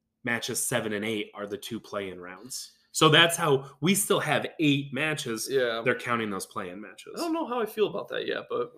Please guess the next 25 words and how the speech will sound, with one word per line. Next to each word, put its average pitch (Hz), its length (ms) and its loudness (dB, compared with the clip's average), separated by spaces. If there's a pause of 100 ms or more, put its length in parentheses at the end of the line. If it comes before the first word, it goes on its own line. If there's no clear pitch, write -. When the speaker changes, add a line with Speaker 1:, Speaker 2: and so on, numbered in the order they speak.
Speaker 2:
I 123 40 -10
guess 135 400 -2 (340)
Speaker 1:
I 151 120 2
know, 135 240 6
'cause, 123 280 0
like, 127 220 0
we're 123 200 4
like, 113 280 -2
"Hey, 185 180 0
regular 170 320 0
season 151 420 -2
ends 143 260 0
in 151 80 -2
a 143 60 -2
few 151 240 -2
weeks." 165 320 0 (240)
And 131 100 2
it's 120 160 0
like, 110 320 2 (360)
the 117 100 -4
playoffs 160 480 0
are 104 80 -4
just 127 300 -2
as 113 160 -8
long 113 400 0